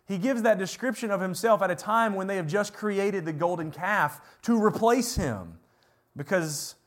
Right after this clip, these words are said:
we don't know what's going on up there on that mountain, but that sure is terrifying. How about we make us a God that we can talk to and that we can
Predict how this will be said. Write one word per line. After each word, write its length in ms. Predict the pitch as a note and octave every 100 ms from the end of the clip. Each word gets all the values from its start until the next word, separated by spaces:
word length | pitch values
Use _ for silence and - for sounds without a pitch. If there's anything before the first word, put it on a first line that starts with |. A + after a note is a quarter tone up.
| _ _ _ _
we 140 | - A3
don't 200 | G3+ E3+
know 120 | E3
what's 200 | D3 C#3
going 380 | F3 D#3 D3 C#3
on 600 | D3 E3+ A#2 F#2+ F2 F#2+
up 140 | C3 B2+
there 160 | C#3+
on 120 | B2+ C3
that 140 | B2+
mountain, 540 | C3 D3+ E3 F#3 F#3+ F#3 _ _ _ _ -
but 100 | A2
that 160 | C#3+
sure 240 | C#3+ E3+ D3+
is 120 | C#3+
terrifying. 760 | - D3+ E3+ - F#2+ F2+ F2+ F#2 _ _ _ _ _ _ _ _
How 80 | C#3
about 160 | D#3 C3
we 100 | C#3+
make 280 | C3+ C3 C3+
us 160 | A#2+
a 60 | A#2
God 600 | A2+ A#2+ A#2+ A2 G2 F#2+ - _ _
that 160 | A#2 G2
we 140 | C#3+
can 340 | C#3+ A#2 F#2+ F2+ _ _ _ _ -
talk 340 | - A#2+ - -
to 100 | A#2+
and 280 | G2+ F#2+
that 140 | G2 - _ _ _
we 120 | B2+
can 340 | B2 A2+ F#2+